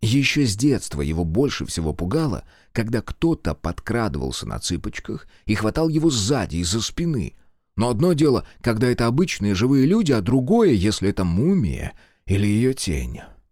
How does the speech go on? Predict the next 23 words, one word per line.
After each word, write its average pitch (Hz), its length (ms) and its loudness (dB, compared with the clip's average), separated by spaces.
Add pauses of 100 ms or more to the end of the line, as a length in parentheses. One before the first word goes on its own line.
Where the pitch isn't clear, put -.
(280)
Такой 95 280 0
ужас 117 360 0
можно 87 320 -2
и 87 320 -2 (480)
не 90 160 0
пережить. 87 640 -4 (400)
Неподалёку 131 640 2
от 101 120 0
второй 156 340 2
трубы 214 380 2
вдруг 170 280 0
раздался 123 480 0
оглушительный 104 600 0
треск. - 360 -6 (220)
Так 127 220 -2
неожиданно, 123 600 2
что - 160 -4
Костя 120 280 0
вскрикнул 208 640 0
и - 20 4
отпрыгнул 147 400 2
в - 60 -4
сторону. 62 420 -4